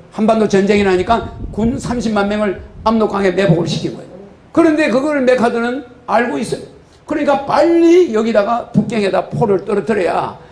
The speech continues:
그러니까 군 수송기, 무기 수송기,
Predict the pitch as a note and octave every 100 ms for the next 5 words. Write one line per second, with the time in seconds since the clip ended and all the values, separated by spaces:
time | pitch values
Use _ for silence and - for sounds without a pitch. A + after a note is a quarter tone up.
0 | - - C#4 C4 C#4 D4+ - - - -
1 | C4 C#4 C4+ B3+ C4 B3+ B3+ D#3+ - -
2 | - F3 G#3+ C4 B3+ B3 C4+ B3 B3 C4
3 | F#3 -